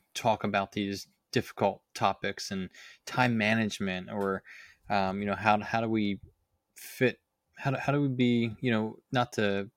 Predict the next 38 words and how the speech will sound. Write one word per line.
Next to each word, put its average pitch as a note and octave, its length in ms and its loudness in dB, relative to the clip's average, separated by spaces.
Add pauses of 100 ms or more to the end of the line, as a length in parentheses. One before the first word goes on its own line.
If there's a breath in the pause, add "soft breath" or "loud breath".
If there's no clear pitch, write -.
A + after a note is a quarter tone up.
(580)
talk A#2 180 2
about G#2+ 240 0
the, G#2 240 -2 (280)
the G#2+ 140 0
other G#2 180 0
book E3 300 0
again, G2+ 300 2
but G2+ 140 2
you G#2+ 60 -4
guys C#3 200 -2
should G#2+ 340 -4
read A2+ 400 2
The G#2 80 -2
Intentional G#2+ 440 -6
Father. B2 300 -2
But A2+ 180 2
how B2 120 4
do D#3 80 4
we D3 140 6
be B2+ 260 2
an A2+ 100 -4
intentional G#2+ 640 -2 (300 loud breath)
father, G#2+ 500 2
intentional G2+ 520 -6
husband? C3+ 640 0 (320 loud breath)
How - 100 -4
do B2 80 4
we B2 140 6
do A2+ 520 6 (140)
everything, A2+ 540 2
be A2 80 4
the, A2 320 -2 (180)
the G2+ 480 -4
do-it-all G#2+ 380 2
dad G2 480 0 (500)
and G#2 180 0
keep B2 320 2 (560)
things - 680 -4